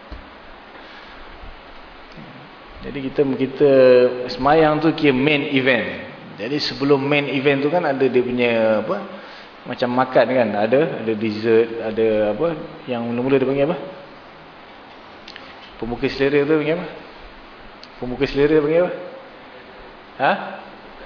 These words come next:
Appetizer. Lepas tu dah habis makan pula ada dessert lagi. Ha, macam tu lah kita semayang kan. Kita dah, kita nak semayang tu main event dia tu solat tu jemaah. Jadi sebelum tu datang dulu semayang qabliyah dulu.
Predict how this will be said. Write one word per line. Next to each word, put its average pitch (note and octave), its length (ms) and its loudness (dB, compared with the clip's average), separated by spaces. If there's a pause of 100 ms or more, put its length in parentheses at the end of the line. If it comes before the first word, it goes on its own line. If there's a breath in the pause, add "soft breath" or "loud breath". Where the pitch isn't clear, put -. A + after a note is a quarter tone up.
(1000)
Appetizer. D3 1040 2
Lepas B2 140 2
tu D3+ 80 2
dah C#3 160 2
habis D3 180 4
makan C#3+ 280 2 (100)
pula E3 180 6
ada D#3 160 4 (220)
dessert C#3 340 4
lagi. C3 480 0 (140)
Ha, - 100 -14
macam D3 220 -4
tu C#3 160 0
lah E3 100 6
kita D3+ 220 2
semayang D3+ 480 4
kan. C#3+ 140 2 (100)
Kita C3+ 80 0
dah, D3 140 6 (100)
kita C#3+ 180 -4
nak D3 160 2
semayang D3 300 4
tu D#3+ 100 0
main D3+ 300 2
event D3+ 400 2
dia D#3+ 80 4
tu D#3+ 160 2
solat C#3 480 2
tu G#2+ 160 -4
jemaah. A2+ 640 -4
Jadi D#3 160 -4
sebelum D3+ 340 2
tu D#3 140 2
datang C#3 340 2
dulu B2+ 140 2
semayang B2 320 0
qabliyah A#2 480 4
dulu. A#2 320 2